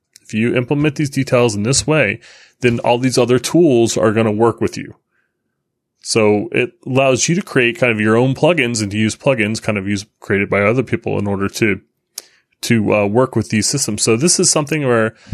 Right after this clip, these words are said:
whether or not, you know, even if you do face, uh, hate on Facebook, I think that this would still be something that you might wanna consider just because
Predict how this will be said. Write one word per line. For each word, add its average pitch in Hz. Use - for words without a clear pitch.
whether 127
or 127
not, 120
you 127
know, 107
even 120
if 120
you 110
do 135
face, 113
uh, 101
hate -
on 107
Facebook, 135
I 120
think 127
that 107
this -
would 110
still -
be 110
something 107
that 98
you 104
might 104
wanna 101
consider 147
just 117
because 107